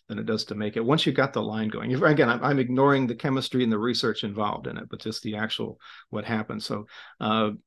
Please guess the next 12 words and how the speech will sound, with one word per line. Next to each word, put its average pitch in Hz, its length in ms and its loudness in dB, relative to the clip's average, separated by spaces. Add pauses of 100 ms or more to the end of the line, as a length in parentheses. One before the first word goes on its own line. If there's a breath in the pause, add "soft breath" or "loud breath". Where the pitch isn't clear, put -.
the, 170 500 -4
the, 127 340 4 (280)
uh, 113 380 2 (260)
current 165 280 8
version 147 280 8
of 123 100 4
Eastman 135 240 0
Kodak 123 320 4
Company 113 480 0 (300 soft breath)
was 131 340 6
doing 120 560 4
actually, 113 560 -2